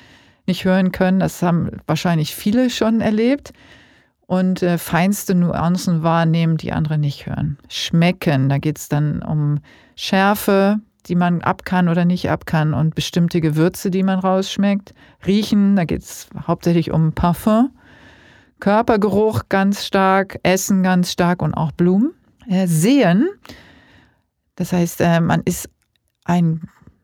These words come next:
besserer oder, ähm, aufmerksamerer Beobachter. Auch nonverbale Kommunikation nimmt man stärker wahr, das heißt Mimik, Gestik, Körpersprache. Als auch, dass man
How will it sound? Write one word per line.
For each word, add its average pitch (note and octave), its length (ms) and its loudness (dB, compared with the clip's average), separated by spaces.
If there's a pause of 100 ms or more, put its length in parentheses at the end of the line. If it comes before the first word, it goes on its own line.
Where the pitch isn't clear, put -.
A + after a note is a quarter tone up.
(220)
besserer B3 920 2
oder, E3+ 680 0 (200)
ähm, E3 440 2
aufmerksamerer F#3+ 1300 2
Beobachter. F#3+ 1080 0
Auch E3 160 0
nonverbale F3+ 760 2
Kommunikation F3+ 840 0
nimmt A3+ 120 -2
man G3+ 140 0
stärker F#3+ 460 0
wahr, F#3 320 2
das F3 180 -2
heißt D3+ 160 -2
Mimik, F3+ 400 2
Gestik, F3 480 0
Körpersprache. G3+ 1040 0 (960)
Als G#3 400 -2
auch, F#3+ 460 2
dass F3 220 -2
man F3 260 2